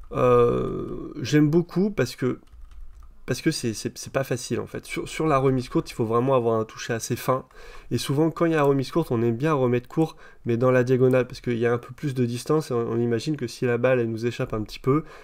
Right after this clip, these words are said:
eh ben, je peux quand même réussir à la remettre courte. Et là, en fait, sur du court, euh,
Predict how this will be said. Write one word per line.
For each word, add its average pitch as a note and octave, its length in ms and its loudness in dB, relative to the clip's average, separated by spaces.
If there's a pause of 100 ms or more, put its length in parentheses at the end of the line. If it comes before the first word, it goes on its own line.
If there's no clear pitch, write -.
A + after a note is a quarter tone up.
(160)
eh A2+ 60 -6
ben, A2+ 160 0
je A2+ 120 -2
peux A#2 200 -2
quand B2+ 140 0
même C3 200 4
réussir A#2+ 380 0
à A#2+ 80 2
la A#2 80 2
remettre A#2 220 -4
courte. - 300 -14 (420)
Et C#3 200 4
là, C#3+ 420 4 (180)
en A#2+ 100 -6
fait, D#3+ 260 -2
sur D#3 280 -2
du C#3+ 140 -4
court, D3+ 460 2 (560)
euh, A#2+ 580 -2